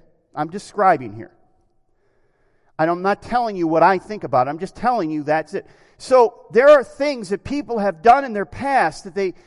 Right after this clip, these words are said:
they thought, "Well, this is harmless. This won't matter." And some, <laughs> and it does matter. It's coming out today. And people that have done things in the past,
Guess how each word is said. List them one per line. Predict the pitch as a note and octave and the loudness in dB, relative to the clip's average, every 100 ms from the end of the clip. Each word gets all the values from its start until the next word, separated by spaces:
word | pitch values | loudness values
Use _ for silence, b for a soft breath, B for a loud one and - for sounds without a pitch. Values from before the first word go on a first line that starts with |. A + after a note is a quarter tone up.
| b | b
they | G3+ | -6
thought, | G#3 G#3+ E3+ | 2 2 2
"Well, | G#3 F3+ - | -4 -4 -12
this | F#3+ C#4 | -10 -10
is | D4 A#3 | -12 -14
harmless. | - G#3 G#3 G#3 A#3+ - | -4 -2 -2 -6 -10 -10
This | A#3+ - | -12 -10
won't | B3 B3 F3+ | -6 -6 -4
matter." | F3 F#3 G3+ A3+ A3+ b b b | 0 2 0 -2 -8 b b b
And | F3 F#3 F3+ E3+ | -4 -4 -6 -18
some, | - G#3 - - | -10 -8 -8 -10
<laughs> | - G#3 - _ _ | -12 -10 -10 _ _
and | - G#3 | -2 0
it | A#3 - | -2 2
does | A3 D#4 D#4+ A3 | 4 6 4 0
matter. | F#3+ C#3 A2 D#3 | -2 -2 -2 -4
It's | - | -4
coming | - - C4+ C4+ B3 | -6 -4 -4 -2 -2
out | G#3+ D4 - - | 0 0 -2 -10
today. | C4+ C#4+ E4+ F#4 C4+ D#3+ F#3+ B | 0 6 8 6 2 -6 -12 B
And | A#3+ A#3+ | -4 -4
people | - C#4+ - C#4+ | -4 -6 -4 -4
that | B3 | -2
have | C4 G3 | -4 -2
done | A#3+ B3+ D#4+ E4 | 2 4 2 -4
things | C#4+ A#3+ G#3 | -10 -10 -10
in | A3 | -10
the | A3 | -10
past, | G#3 D4 D#4+ E4+ C#4 - | -2 6 8 8 4 -6